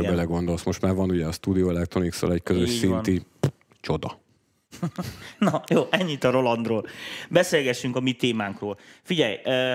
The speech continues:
Speaker 1: pontosan tudom, hogy rengeteg zenekar megfordul nálad, aminél nem feltétlen mint producer, csak mint stúdió mennek hozzád. Ö, gondolom elsősorban olyan zenészek, akik vagy, vagy olyan zenékkel mennek, akik ilyen
Speaker 2: Hát muszáj
Speaker 1: tunci-tunci.
Speaker 2: kijavít-, kijavítsalak egy picit, mert igazából pont, hogy nem így van.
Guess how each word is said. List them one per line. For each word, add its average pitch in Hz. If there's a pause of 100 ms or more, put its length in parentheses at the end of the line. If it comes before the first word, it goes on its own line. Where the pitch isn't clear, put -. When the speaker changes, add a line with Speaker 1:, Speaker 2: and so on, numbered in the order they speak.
(100)
Speaker 1:
pontosan 127
tudom, 123
hogy 110
rengeteg 117
zenekar 107
megfordul 104
nálad, 110
aminél 107
nem 107
feltétlen 101
mint 101
producer, 110
csak -
mint 107
stúdió 98
mennek 92
hozzád. 127 (720)
Ö, - (1000)
gondolom 117
elsősorban 107
olyan 110
zenészek, 107
akik 107
vagy, 110
vagy 113
olyan 113
zenékkel 107
mennek, 107
akik 104
ilyen 110
Speaker 2:
Hát 131
muszáj 135
Speaker 1:
tunci-tunci. 117
Speaker 2:
kijavít-, 113
kijavítsalak 117
egy 113
picit, 113
mert 110
igazából 110
pont, 131
hogy 95
nem 92
így 90
van. 92